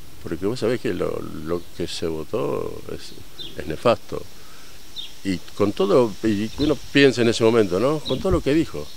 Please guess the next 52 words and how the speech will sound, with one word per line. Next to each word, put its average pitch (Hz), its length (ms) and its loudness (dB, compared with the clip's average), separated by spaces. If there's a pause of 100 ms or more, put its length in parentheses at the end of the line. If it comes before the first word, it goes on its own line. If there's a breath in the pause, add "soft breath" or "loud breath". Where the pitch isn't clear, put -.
(560)
¿no? 107 80 -6 (180)
Con 107 140 -2
todo, 143 460 2
con 107 120 0
todas 139 140 0
las 113 80 0
privatizaciones, 101 840 0
las 104 100 2
privatizaciones, 92 680 0
la 92 100 4
guita 110 340 2
de, 92 120 2 (360 loud breath)
de 101 120 0
las 95 140 0
jubilaciones, 104 960 4 (420 loud breath)
que 113 100 4
si - 120 2
vos 131 120 6
querés 113 240 4
vacaciones 107 440 4
te 98 80 0
las 95 80 4
vas 92 60 2
a 85 60 -2
tener 92 120 0
que 90 80 0
pagar, 131 420 2 (240 soft breath)
que 110 100 2
no 104 120 6
vas 110 160 6
a - 20 0
tener 98 260 2
derecho 104 220 2
a - 20 0
indem-, 87 320 -2
a, 80 720 0
a 85 40 -6
que 85 120 -2
te 90 100 -2
indemnicen, 95 760 0 (380 loud breath)
eh, 82 240 2
lo 90 260 0
que 104 140 0
va 110 100 6
a 104 40 2
ser 104 180 0
el 95 100 0
tema, 107 440 2 (140)
el 87 120 -4
tema 120 300 4
de 90 120 4
salud, 131 400 2